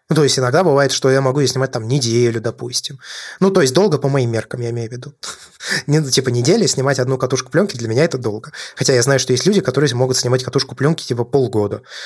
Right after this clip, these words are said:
А я к таким не отношусь. Я снимаю достаточно много, поэтому и плёнки улетает тоже много.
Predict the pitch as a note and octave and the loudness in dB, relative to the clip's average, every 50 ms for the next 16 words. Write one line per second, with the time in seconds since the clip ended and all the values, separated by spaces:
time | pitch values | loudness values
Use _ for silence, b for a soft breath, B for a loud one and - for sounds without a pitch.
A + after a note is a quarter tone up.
0 | B B B B B B B - A#2+ A2+ A2 G#2+ - C#3 D#3+ - - - B2 - | B B B B B B B -2 0 0 2 2 2 2 2 0 0 -2 0 0
1 | C#3+ C#3 C#3 C3 C3+ C#3 B2+ - - B2 A#2 - - E3 D#3 B2+ C3 C3 B2+ - | 2 2 2 0 0 -2 -2 -2 -4 -4 -6 -8 -8 -6 -2 0 0 0 0 0
2 | C3+ B2+ C3 C3 C3 B2+ B2 A#2 - C3+ B2 - - - C3+ B2+ B2+ C#3 F3+ A3 | 0 2 2 2 2 2 0 0 0 0 0 -2 -2 -2 -2 0 2 2 2 2
3 | F#3+ D3 - B2 A#2+ C#3 D3 - C3 C3 B2+ A#2+ B2+ C3+ D3+ D3 - B2 A#2 A#2 | 2 0 2 2 2 0 0 0 0 0 0 2 2 0 0 0 -2 -4 -4 -2
4 | - C3+ C3 B2+ B2+ C3 C3 A#2 A#2 A2 G#2+ A2 A2 G#2+ G2 A2 | 0 0 0 0 0 0 0 0 -2 -4 -2 -2 -2 -2 -2 -6